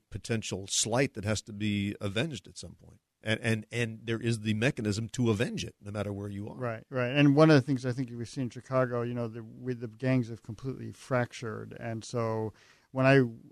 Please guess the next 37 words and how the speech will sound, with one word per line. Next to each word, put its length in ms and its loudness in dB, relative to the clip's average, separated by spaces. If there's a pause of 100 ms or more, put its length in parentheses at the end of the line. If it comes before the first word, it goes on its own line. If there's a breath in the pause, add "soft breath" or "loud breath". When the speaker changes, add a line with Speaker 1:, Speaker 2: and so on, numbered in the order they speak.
Speaker 2:
again, 300 2
when 360 -2
thirty 220 -4
years 180 -4
ago 100 -10
when 100 -8
I 80 -12
wrote 240 -12
There 100 -12
Are 80 -10
No 100 -12
Children 400 -10
Here, 220 -12
you 120 -14
know, 120 -10
the 140 -14
gangs, 480 -6
the 120 -6
African-American 540 -8
gangs 220 -14
were 60 -16
very 220 -8
hierarchical. 640 -10
They 120 -16
were 140 -14
organized 440 -4
around 200 -12
the 80 -14
drug 280 -14
trade. 400 -16
In 140 -14
fact, 240 -6
I 60 -2
remember 480 -4
when 160 -10
I 80 -12
was 280 -16